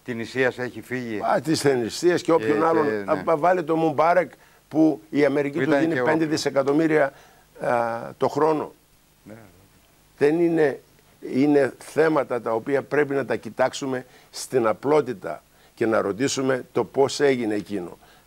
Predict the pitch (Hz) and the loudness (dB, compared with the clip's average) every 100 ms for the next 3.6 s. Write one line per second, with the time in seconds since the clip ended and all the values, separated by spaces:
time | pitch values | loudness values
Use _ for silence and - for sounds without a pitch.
0 | _ _ 139 151 143 123 123 107 123 139 | _ _ -2 -2 -4 -8 -8 -4 -2 -4
1 | 156 - _ _ _ - 104 104 131 143 | -6 -14 _ _ _ -2 0 4 4 4
2 | 131 127 139 135 120 - _ 123 110 113 | 2 2 2 2 0 -8 _ 2 4 4
3 | 135 123 117 131 131 - | 4 4 2 0 -2 -12